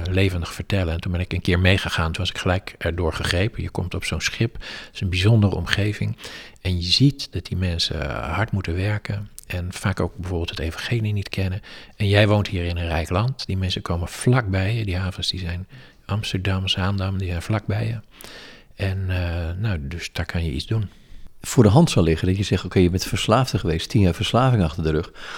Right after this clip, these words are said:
Speaker 2: Dat je op een gegeven moment denkt, "Ik ga onder de verslaafde werken."
Speaker 1: Ja, heb ik ook een jaartje gedaan.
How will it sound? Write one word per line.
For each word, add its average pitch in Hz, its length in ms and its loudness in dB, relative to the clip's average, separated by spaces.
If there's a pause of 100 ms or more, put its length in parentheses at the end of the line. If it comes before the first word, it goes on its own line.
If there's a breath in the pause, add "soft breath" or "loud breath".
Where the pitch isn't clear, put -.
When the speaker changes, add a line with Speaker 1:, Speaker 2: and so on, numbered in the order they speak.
(160 loud breath)
Speaker 2:
Dat 123 140 2
je - 60 -8
op 104 60 -6
een - 60 0
gegeven 82 100 0
moment 80 120 0
denkt, 78 160 -2
"Ik - 80 -16
ga - 100 -6
onder 98 200 2
de 95 60 0
verslaafde 135 440 0
werken." 95 580 -2 (340 loud breath)
Speaker 1:
Ja, - 180 2
heb 92 180 -2
ik - 120 -6
ook 117 120 2
een 120 80 2
jaartje 110 360 4
gedaan. 107 420 0